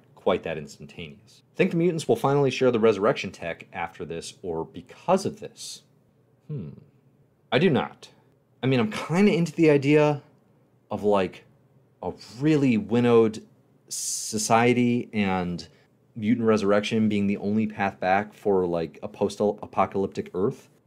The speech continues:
but there's no way <laughs> Marvel Comics commits to that. So I don't think they're gonna share that, actually. Um, uh, one of the themes of the event is definitely, like, mutant P R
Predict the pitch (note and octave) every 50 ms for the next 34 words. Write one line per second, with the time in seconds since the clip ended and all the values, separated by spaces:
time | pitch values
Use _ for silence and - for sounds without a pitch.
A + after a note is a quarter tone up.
0 | _ _ - A#2+ A2 G#2 G2 F2+ - - - - G#2+ A#2 G#2+ G2+ G#2 G#2+ G#2+ G2
1 | E2+ F2 D2+ - - - _ _ _ _ - - - - - - - - - D#3+
2 | D3+ - - G3 - - D#3 C3+ C#3 B2+ A2+ A2+ - A2 G#2+ G2 F#2 F2 - -
3 | - F2+ E2+ E2 - - - F2 - - - - _ - - - - - - -
4 | - - C3+ - - C#3+ C3+ A#2 - E3+ F#3 A3 A3 A3 - C3 A2+ G#2+ G2+ E2+
5 | F2+ E2+ E2 - - D#2+ D2+ - - - - _ _ _ _ - E2 D#2 D2+ -
6 | - - F2+ E2 E2 E2 E2+ _ _ _ _ _ _ _ _ _ _ _ - -
7 | A2 G#2+ G#2 G#2 G#2 G2+ G2+ G2 F#2+ - - _ _ _ _ _ _ _ - -
8 | A#2+ - - _ - C#3 D3 F3+ G#3+ B3 C4+ C4+ G#3+ F3 D3 - - _ _ _
9 | _ _ _ _ _ _ - D#3 D3+ D#3+ F3 F#3 G3 G3+ G#3 - - - _ _
10 | _ _ _ - D#3 D3+ F3 F#3 E3 F#3 F#3+ D#3+ A2+ A2 - A#2 A2+ A2 - B2
11 | A#2 G#2+ G2+ F#2+ F2+ F2 - - _ _ _ _ _ _ _ _ _ _ - A#2+
12 | A2+ G#2+ G#2+ A#2 A2 A2+ G#2+ - - A2 G#2 G2 F#2 F#2 G#2+ C3+